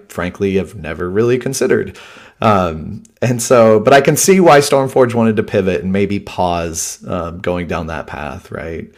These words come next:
Uh, but yeah, the, the, the Barack Obama thing was, it was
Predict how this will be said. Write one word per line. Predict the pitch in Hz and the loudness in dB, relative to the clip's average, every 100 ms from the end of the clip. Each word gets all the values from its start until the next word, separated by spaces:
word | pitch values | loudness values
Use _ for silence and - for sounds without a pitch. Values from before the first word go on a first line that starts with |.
| - _ _ _ - | -20 _ _ _ -10
Uh, | 78 65 95 | -10 -10 -14
but | - 120 127 | 2 6 8
yeah, | 123 104 | 6 6
the, | 110 113 113 110 - | 4 6 6 6 4
the, | 117 117 113 - | 2 2 2 -4
the | 110 117 | -2 0
Barack | 110 120 117 | 4 4 4
Obama | 120 110 107 107 | 2 0 0 0
thing | 98 | -2
was, | 95 92 92 - | -2 -4 -6 -6
it | 104 | -6
was | 104 | -6